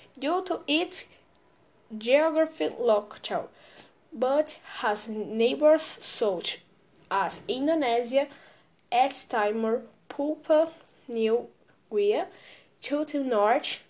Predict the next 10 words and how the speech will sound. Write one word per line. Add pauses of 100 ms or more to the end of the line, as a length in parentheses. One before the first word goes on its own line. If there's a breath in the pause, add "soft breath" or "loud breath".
Solomon
Island, (400)
Vanuatu, (400 loud breath)
New (260)
Caledonia, (640 loud breath)
to
the
northeast, (120)
and
New